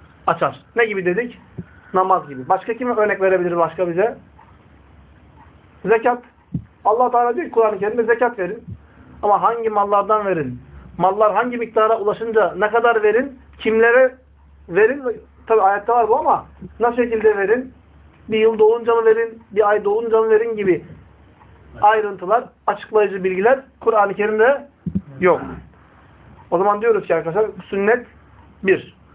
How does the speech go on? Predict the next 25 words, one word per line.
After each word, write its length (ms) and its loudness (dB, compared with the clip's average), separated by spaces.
Kur'an-ı 280 0
Kerim'de 240 0
olan 360 0
hükmün 360 -6
aynısını 460 -2
ne 40 0
yapar? 220 2
Zikreder. 420 -6
Bunu 140 -2
bıraktık. 320 -2
İki. 380 -4
Açıklayıcı 560 0
olur. 220 -4
Bu 120 2
açıklayıcı 460 0
olurdaki 580 0
şıklar, 500 0
birinci 280 -6
şıkkı 240 -4
nedir? 200 2
Sünnet 300 -2
Kur'an'ın 480 0
tefsir 340 0
eder. 260 -2
İki, 440 -2